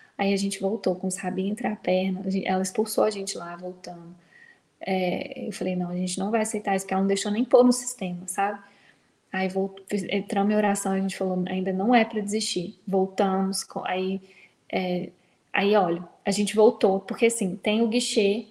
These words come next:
você chega lá pra tirar o visto, tem o guichê, que tinham dois atendentes, e ela ficava no computador atrás. Só que parece que abaixo do cônsul é ela que responde, e ela é mexicana, ela não fala português nem inglês. E ela tava muito nervosa, porque tinha um erro mesmo, ela,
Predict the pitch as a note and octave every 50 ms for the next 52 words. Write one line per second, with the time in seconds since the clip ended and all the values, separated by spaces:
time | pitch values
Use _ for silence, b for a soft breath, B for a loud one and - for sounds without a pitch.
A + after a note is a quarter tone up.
0 | _ - - G3 - - G3 - - G3 F#3+ G3 F#3+ F#3+ F#3+ F#3 F#3+ - F#3+ G3
1 | - - F#3+ F#3 F#3+ F#3+ G3 F#3+ F#3+ F#3+ - - G3 G3 G3 G3 A3+ - - -
2 | G#3 G3 G#3 - - - _ _ _ _ _ _ _ _ _ _ _ - - -
3 | - - - - G#3 G3 G3 G3+ G3 G3 G3+ G3 - A3 A3 A3+ G#3 G3+ G3+ G#3+
4 | A3 - - B3 A#3 G#3+ G3+ G#3 G#3 - B3+ - G#3 G3 G3 G3+ G3+ G3 - G3+
5 | G3+ G3+ - A3 G#3+ G#3 G3+ G3 G3 G#3 A#3+ - - A3 G3 G3 - - - -
6 | - B B B B B B B B B B B B - G3+ F#3 - A3 G3+ G#3
7 | G3+ G3+ - G#3+ G3+ G3+ G3+ G3 G3+ A3 A#3+ - - A3 A3+ A3+ - - A3 G#3
8 | G3+ G3+ - - G#3+ G#3 A3 A#3+ A#3 G#3+ F#3+ F#3 F3 F3 F3 - _ _ - -
9 | - G3 G3 G3 - - G#3 F#3+ E3+ E3+ E3+ F#3 F#3+ F#3+ G3+ G3+ G#3 G#3+ G#3+ -
10 | - - A#3+ A3+ G#3 G3 F#3 F3+ F#3 F#3+ G3+ A3+ - - G#3+ G3+ G3+ G3+ - G3+
11 | G3 - G3+ F#3+ G3 G3 G3 G3 G3+ G3 G3+ A3 A#3 G#3+ F#3 E3+ F#3 - - -
12 | b b b b b b b b b G#3+ G#3 A3 A3 B3+ A#3+ B3+ B3+ B3 B3 B3
13 | C4+ C#4+ D#4+ C4+ B3 B3 A#3+ G#3 G3+ G3 F#3+ F#3+ G3 F#3+ - - - - G#3+ G#3
14 | - A3+ G#3+ A3 B3 B3+ A#3 A3+ A#3 A#3 A#3 G#3+ G#3 G#3 G3+ G3+ G3 F#3+ F#3+ F#3
15 | F3+ F3+ F3+ -